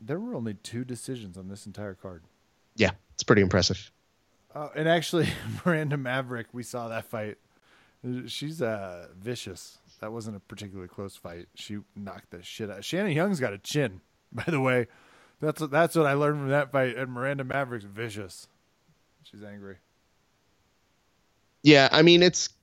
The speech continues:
Speaker 2: kind of nice to have things, uh, in, in some good space. Uh, you mentioned Maverick.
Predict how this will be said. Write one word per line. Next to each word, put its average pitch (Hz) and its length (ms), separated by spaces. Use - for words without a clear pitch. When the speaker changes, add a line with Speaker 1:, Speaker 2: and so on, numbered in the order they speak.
Speaker 2:
kind 170 220
of 156 120
nice 131 380
to 123 160
have 110 300
things, 101 640
uh, 92 340
in, 104 200
in 98 180
some 104 200
good 101 160
space. 95 480
Uh, 95 280
you 117 120
mentioned 117 300
Maverick. 107 640